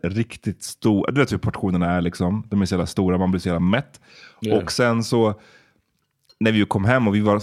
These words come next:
Speaker 1: jag kommer ihåg båda vi hade ätit så mycket, vi var så jävla mätta, och, och då hade hon fixat någon så här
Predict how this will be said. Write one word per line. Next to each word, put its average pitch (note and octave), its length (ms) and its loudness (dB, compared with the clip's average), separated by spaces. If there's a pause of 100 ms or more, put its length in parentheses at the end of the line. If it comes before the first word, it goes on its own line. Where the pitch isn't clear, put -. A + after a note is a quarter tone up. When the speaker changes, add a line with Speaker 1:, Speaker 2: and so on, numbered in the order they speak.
(120)
Speaker 1:
jag G#2+ 100 -4
kommer D3+ 140 2
ihåg A2 100 -2
båda B2 240 0
vi G#2 120 2
hade F2+ 220 -2
ätit F#2 360 -4
så F#2+ 100 -4
mycket, F#2 180 -2
vi F2+ 40 0
var F2+ 80 -2
så - 180 -8
jävla F#2 180 -2
mätta, F2+ 240 -6
och, - 180 -6
och F#2+ 100 0
då F#2 80 2
hade F#2 180 0
hon F2+ 340 0
fixat - 560 -8
någon F2 220 -2
så E2 140 -6
här C2 200 -4